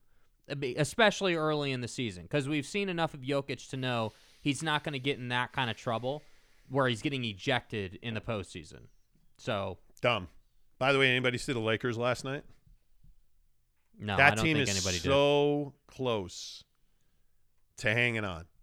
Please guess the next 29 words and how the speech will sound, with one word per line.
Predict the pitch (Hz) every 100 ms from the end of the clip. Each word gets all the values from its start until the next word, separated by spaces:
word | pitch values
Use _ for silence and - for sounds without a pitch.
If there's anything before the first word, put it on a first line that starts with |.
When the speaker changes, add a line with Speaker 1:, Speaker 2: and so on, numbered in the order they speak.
| - -
Speaker 1:
Mm-hmm. | 95 95 90 - _ _ _ -
Speaker 2:
and | 110 101
getting | 117 107
over | 107
the | 98
hump. | 95 80 - _ _ _ _ - - - -
I | 120
mean, | 127 123 123 _ _ _ _ _ _ _ _ _ _ _ _ _ _ _ _ _ _ _ _ _ _
they | 107 131 143
beat | 131 156 135 - _
the | 117 117
Lakers. | 120 123 110
There's | 127
a | 127
ticking | - 117 - 101
noise | 92 95
in | 101
the |
background | 92 95 - 90
that's | 87 -
making | 90 87
me |
Speaker 1:
Yeah, | 113
are |
Speaker 2:
crazy. | 92 123
Speaker 1:
you |
okay? | - 143 160 _ _
Speaker 2:
Yeah. | 107 87 -
Uh, | 139 139